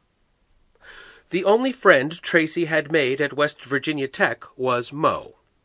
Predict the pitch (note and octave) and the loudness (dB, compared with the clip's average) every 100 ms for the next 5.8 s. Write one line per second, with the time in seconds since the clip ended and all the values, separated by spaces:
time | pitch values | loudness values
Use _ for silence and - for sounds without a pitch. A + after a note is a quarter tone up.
0 | _ _ - - - - - A3 G#3 G3 | _ _ -20 -20 -20 -20 -8 -4 -2 2
1 | G3 - - F3+ D3+ A#2 G#2 - B2 A#2+ | 2 0 -2 0 2 0 -6 -4 -4 -4
2 | C#3 C#3+ B2+ C3 C#3+ C#3 F#2+ D#2+ E2 _ | -6 -8 -8 -2 0 0 -2 -8 -16 _
3 | _ _ - E3+ D3+ D3 - D3 - E3 | _ _ 0 2 2 0 -6 -10 -4 -4
4 | C#3 - F#3 C#3 A#2 D#3 - - C#3+ C#3+ | -2 0 0 0 -2 -6 -10 -6 -2 -2
5 | C#3+ C#3+ C#3+ C#3 E3+ A2+ A2+ - | -4 -4 -4 -2 -4 -4 -6 -10